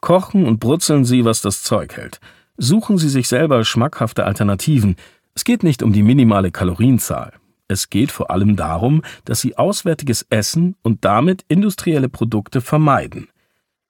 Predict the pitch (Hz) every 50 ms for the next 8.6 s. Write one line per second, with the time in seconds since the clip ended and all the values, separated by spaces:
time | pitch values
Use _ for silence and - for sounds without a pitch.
0 | _ - - 131 139 175 214 226 - 220 196 196 180 170 170 143 156 156 185 -
1 | 185 170 - 160 143 139 143 143 - - - 156 196 202 - - - 160 151 170
2 | 190 196 190 175 156 143 - - - 123 120 117 110 110 131 147 - - 127 127
3 | 113 101 104 104 - - - - - 117 107 - - 85 78 69 - - - 78
4 | - - _ _ _ _ _ _ _ _ _ _ _ _ - - 220 262 247 220
5 | 180 147 156 180 180 190 180 - 190 202 190 - 196 185 - - 175 165 160 156
6 | 139 139 156 185 202 190 165 151 156 165 - - 143 139 151 147 123 117 107 117
7 | 110 - - 170 165 143 - - 104 113 127 - - - 147 131 - - - 98
8 | 92 73 69 80 - - - 76 78 - 82 73